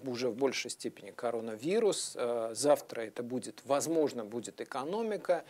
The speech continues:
и так далее, так далее, так далее. И делить региональное, государственное и межгосударственное.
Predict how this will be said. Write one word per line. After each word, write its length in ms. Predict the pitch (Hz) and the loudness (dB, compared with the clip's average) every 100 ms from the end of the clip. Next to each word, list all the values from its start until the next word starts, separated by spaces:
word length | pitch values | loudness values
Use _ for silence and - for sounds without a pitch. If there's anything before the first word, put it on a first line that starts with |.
| - - - | -16 -20 -10
и 240 | 147 147 139 | -2 0 0
так 300 | - 113 123 | -2 -4 0
далее, 260 | 175 160 | 2 2
так 240 | - 107 110 | -2 -6 -2
далее, 240 | 135 123 | 2 2
так 260 | - 139 135 | 0 -2 0
далее. 300 | 131 101 - - | -4 -4 -10 -8
И 100 | 165 | -4
делить 480 | 156 156 175 165 - | 0 0 4 2 2
региональное, 1040 | 123 120 131 151 208 226 214 208 202 196 - - | -6 0 0 2 0 0 0 -2 -2 -2 -4 -8
государственное 1300 | 127 - 123 156 202 208 - 175 160 147 143 131 - - _ | -6 -4 4 8 8 8 2 -2 0 -4 -4 -6 -8 -16 _
и 180 | - 156 | -6 -4
межгосударственное. 1200 | 139 135 120 107 110 - 107 95 - - - - | -4 -2 -4 -4 -8 -8 -8 -8 -10 -16 -20 -20